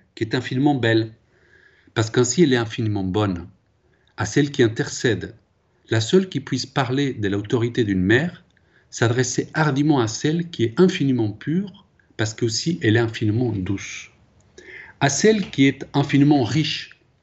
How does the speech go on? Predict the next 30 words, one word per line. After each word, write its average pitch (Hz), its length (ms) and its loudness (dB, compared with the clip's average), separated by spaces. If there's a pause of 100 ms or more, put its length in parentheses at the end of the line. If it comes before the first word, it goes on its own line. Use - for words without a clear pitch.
(160)
parce 104 180 -2
qu'aussi 170 520 0 (300)
est-elle 143 260 4
infiniment 113 420 2
pauvre, 107 520 2 (380)
à 117 60 -8
celle 139 260 0
qui 123 80 -2
est 110 120 -6
infiniment 117 600 -2
haute, 185 400 4 (340)
parce - 140 -10
qu'aussi 117 300 -4
elle 170 80 4
est 135 40 0
infiniment 147 540 2
descendante, 95 960 -4 (420)
à 107 80 -8
celle 139 280 -2
qui 123 80 -6
est 107 100 -4
infiniment 107 460 0
grande, 104 520 2 (380)
parce 98 160 -6
que 104 220 2 (560)
qu'ainsi 117 280 2
elle 139 100 4
est - 20 2
infiniment 113 380 0
petite, 156 600 -4